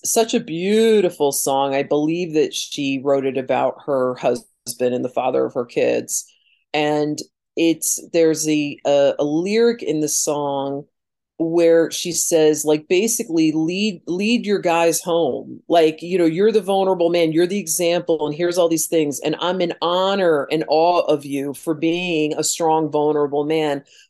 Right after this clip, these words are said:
Lead, lead the rest of your guys home with you. Like,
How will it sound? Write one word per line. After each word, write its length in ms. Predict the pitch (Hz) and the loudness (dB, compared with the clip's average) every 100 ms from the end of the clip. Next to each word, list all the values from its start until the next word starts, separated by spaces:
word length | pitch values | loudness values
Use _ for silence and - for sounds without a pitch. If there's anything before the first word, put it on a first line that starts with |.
| - | -10
Lead, 680 | 175 190 233 254 233 233 240 | -4 0 2 2 2 0 0
lead 340 | 208 240 226 | 0 0 2
the 80 | 247 | 4
rest 340 | 220 226 - | 4 2 2
of 140 | 226 196 | -2 0
your 140 | 202 | 0
guys 400 | 190 202 208 208 | 2 2 2 0
home 260 | 226 240 294 | 2 2 2
with 160 | - 139 | 0 -2
you. 360 | 113 123 - _ _ _ _ | -2 -2 -4 _ _ _ _
Like, 320 | 202 196 185 | 4 4 4